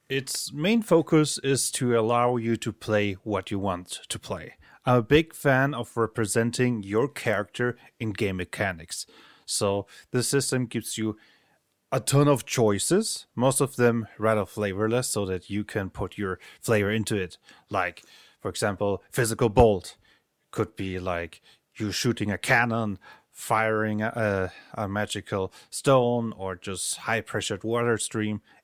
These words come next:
anything, right? Also, what I wanted to achieve was something that, um, like, is for everybody. That's also why I'm offering it for free, so there is no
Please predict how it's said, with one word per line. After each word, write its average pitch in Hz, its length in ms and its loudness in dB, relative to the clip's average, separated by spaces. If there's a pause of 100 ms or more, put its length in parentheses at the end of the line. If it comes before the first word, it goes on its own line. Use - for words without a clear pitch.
(100)
anything, 98 340 -8
right? 90 220 -4 (680)
Also, 160 760 2
what 127 280 -2
I 131 40 2
wanted 147 360 0
to 139 100 0
achieve 123 540 -4
was 117 380 -2
something 110 720 -2 (720)
that, 90 480 -6
um, 92 200 -8 (320)
like, 85 180 -12 (1120)
is 104 120 -6
for 95 200 -2
everybody. 123 640 0 (180)
That's - 160 -6
also 120 340 -2
why 101 640 -2
I'm 98 220 -10
offering 101 380 -4
it 95 100 -8
for 101 160 -2
free, 107 320 -2
so 107 220 -2
there 98 240 -2
is 98 280 -8
no 101 440 -4